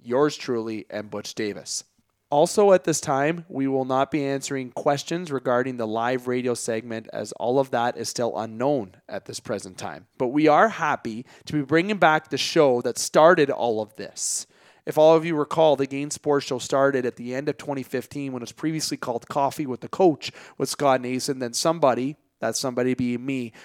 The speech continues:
joining Scott at McDonald's when they started their all-day breakfast, and it was changed to the Game Sports Show. So we know how important it is, not only to us, the Game Sports Show and the Game Sports Show staff,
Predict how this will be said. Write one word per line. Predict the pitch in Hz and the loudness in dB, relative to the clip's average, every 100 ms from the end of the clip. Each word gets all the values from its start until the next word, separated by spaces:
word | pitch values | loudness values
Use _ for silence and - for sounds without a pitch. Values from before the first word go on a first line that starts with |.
| - _ | -20 _
joining | 156 156 160 147 | 0 2 2 -2
Scott | 131 - 147 123 120 _ _ _ - | -4 -2 4 4 2 _ _ _ -4
at | 131 - | -4 -4
McDonald's | 131 - 165 165 160 117 120 | -8 2 6 6 6 2 -2
when | 123 | -6
they | 120 | -8
started | 120 143 135 | -2 0 2
their | 123 120 - - | 0 -4 -6 -2
all-day | 160 151 143 143 143 139 | 4 4 4 2 0 0
breakfast, | 131 127 139 175 - 120 - - - - | -2 0 0 0 -2 -2 -2 -14 -18 -8
and | 131 | -4
it | |
was | 123 117 | -4 -6
changed | - 135 117 110 - | -8 -8 -10 -14 -14
to | - 123 113 107 - | -10 -8 -8 -10 -10
the | 127 | -12
Game | 123 113 110 | -10 -12 -12
Sports | 107 - 139 131 - | -12 -4 0 0 0
Show. | - 113 104 - _ _ | -4 -2 -4 -8 _ _
So | - - | -10 -4
we | 139 170 | 0 0
know | 196 196 | 2 4
how | 180 165 | 4 4
important | 147 - 156 151 143 | 2 4 4 4 0
it | |
is, | 131 120 | 0 0
not | 139 | 0
only | 170 190 165 | 0 -2 -4
to | - 156 135 123 _ - | -4 -2 -2 -4 _ 2
us, | 165 156 - | 4 4 2
the | 139 | -4
Game | 131 139 | -4 -6
Sports | 123 - 139 139 | -6 -2 0 0
Show | - 123 | 0 -4
and | 120 | -6
the | |
Game | 127 139 | -10 -10
Sports | 127 - 135 123 | -8 -2 -2 -2
Show | 123 113 | -4 -6
staff, | - - 175 151 127 | -6 0 2 2 -2